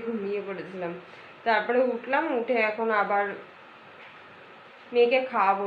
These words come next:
মেয়েকে খাওয়ানো হয়নি, আমার খাওয়া হয়ে গেছে। কালকে তরকা ছিল আর রুটি ছিল, তরকা আর রুটি খেয়েছি, বড়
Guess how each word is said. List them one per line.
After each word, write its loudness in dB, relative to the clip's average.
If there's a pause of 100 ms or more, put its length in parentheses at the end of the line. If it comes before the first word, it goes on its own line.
মেয়েকে -4
খাওয়ানো -2
হয়নি, -4 (140)
আমার 0
খাওয়া 2
হয়ে 2
গেছে। -2 (180)
কালকে -4 (120)
তরকা 0
ছিল -2 (100)
আর 2
রুটি -4 (100)
ছিল, -2 (600)
তরকা 6
আর 10
রুটি -2
খেয়েছি, -2 (160)
বড় 2